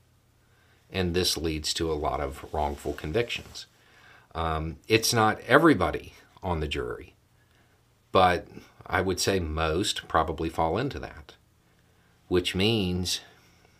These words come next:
the two or three that are left, they have nine people in the room, or however many people in the room, depending on the state, I guess,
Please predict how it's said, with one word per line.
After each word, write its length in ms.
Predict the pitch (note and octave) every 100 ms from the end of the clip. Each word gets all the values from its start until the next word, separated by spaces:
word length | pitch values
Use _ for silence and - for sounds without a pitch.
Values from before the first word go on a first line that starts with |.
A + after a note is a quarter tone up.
| _ _ -
the 240 | E2 F2+
two 260 | E2+ - A#2+
or 120 | G#2
three 280 | - G2+ G#2
that 180 | F#2+ F2+
are 120 | D#2+
left, 640 | E2+ A#2+ D#2+ D#2+ - - - _ _ _ _ _ _ _ _ _ _ _ _
they 200 | G2 G2
have 600 | E2+ G2 F2+ F2 E2+ D2+ - _ _ -
nine 380 | E2 G#2 G#2+
people 340 | F#2+ G#2+ F#2+ G2
in 100 | F2+
the 80 | D#2+
room, 580 | G#2 G#2 F2+ F2 F2+ - _ _ _ _ _ _ _ _
or 220 | - D#2+
however 420 | D2 F2 F2 E2+ D#2+
many 180 | D#2+
people 260 | D#2 E2 D#2
in 60 | D2
the 80 |
room, 220 | D2 D2 D#2+
depending 300 | D2+ D#2 D2
on 100 | C2+
the 60 |
state, 380 | - D#2+ C#2+ C#2+
I 120 | -
guess, 400 | C#2 C#3 C#3+ -